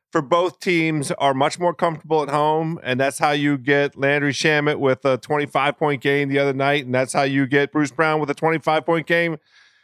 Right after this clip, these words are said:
tonight, and that's the difference <laughs> in the series. I feel like this one's going seven. I feel like Denver's gonna win in seven. It'll be Sunday night. Uh, we'll, we might be doing another one of these, breaking it down, but,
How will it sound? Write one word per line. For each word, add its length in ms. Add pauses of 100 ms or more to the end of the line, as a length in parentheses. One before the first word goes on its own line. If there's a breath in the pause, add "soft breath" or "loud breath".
(200 soft breath)
tonight, 480
and 180
that's 200
the 100
difference 420
<laughs> 0
in 260
the 100
series. 500 (100)
I 140
feel 180
like 200
this 160
one's 180
going 280
seven. 440
I 140
feel 180
like 160
Denver's 300
gonna 180
win 220
in 100
seven. 580
It'll 160
be 140
Sunday 380
night. 480
Uh, 420
we'll, 160 (240)
we 100
might 220
be 80
doing 320
another 280
one 180
of 100
these, 380 (480 soft breath)
breaking 320
it 120
down, 380
but, 300